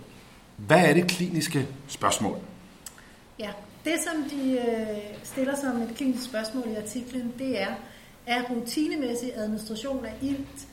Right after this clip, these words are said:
Speaker 2: til ikke-hypoxiske patienter med mistank-, mistænkt eller bekræftet A M I forbundet med et bedre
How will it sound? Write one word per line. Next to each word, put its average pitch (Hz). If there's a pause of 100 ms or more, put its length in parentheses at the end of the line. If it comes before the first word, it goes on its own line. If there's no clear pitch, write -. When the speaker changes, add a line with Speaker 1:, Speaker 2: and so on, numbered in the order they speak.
(160)
Speaker 2:
til 247 (160)
ikke-hypoxiske 254 (120)
patienter 285 (360)
med 233
mistank-, 226 (180)
mistænkt 262
eller 208
bekræftet 220
A 202
M 233
I 294 (280)
forbundet 240
med 220
et 190
bedre 196